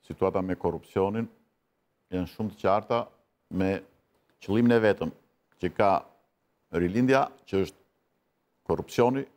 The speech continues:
shtetëror, minimi i interesit publik dhe kombëtar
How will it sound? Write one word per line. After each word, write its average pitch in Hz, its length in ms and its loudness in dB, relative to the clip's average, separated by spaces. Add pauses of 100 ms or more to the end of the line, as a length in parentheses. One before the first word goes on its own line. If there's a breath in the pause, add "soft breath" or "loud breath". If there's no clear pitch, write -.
(160)
shtetëror, - 580 -2 (1500)
minimi 92 420 2
i 131 40 4
interesit 131 500 0 (760)
publik 131 400 0 (480)
dhe 104 320 0
kombëtar 147 480 0